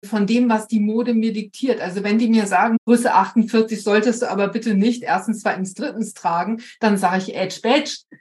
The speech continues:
ich mach das trotzdem, ich mach das aber genauso, wie ich das will und aus den Stoffen und Farben, die mir gefallen.“ Also von der Stange, das, das ist dann nicht mehr.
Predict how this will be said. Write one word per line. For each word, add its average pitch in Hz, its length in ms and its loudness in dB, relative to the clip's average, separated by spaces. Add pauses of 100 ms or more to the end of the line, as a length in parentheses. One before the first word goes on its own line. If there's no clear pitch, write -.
ich 233 180 0
mach 196 220 2
das 196 220 -6
trotzdem, 254 480 0
ich 220 160 2
mach 247 240 4
das 269 200 4
aber 208 220 2
genauso, 226 640 -2
wie 226 180 -4
ich 294 120 0
das 233 200 0
will 226 160 0
und 214 140 -4
aus 196 180 -6
den 196 140 -2
Stoffen 214 400 -2
und 185 160 -6
Farben, 202 400 0 (300)
die 226 120 8
mir 226 400 8
gefallen.“ 226 680 0 (320)
Also 208 400 2 (100)
von 214 220 -2
der 202 140 0
Stange, 233 480 2
das, 202 400 -4
das 226 200 -2
ist 240 280 -8
dann 160 180 -4
nicht 151 260 -10
mehr. 147 260 -6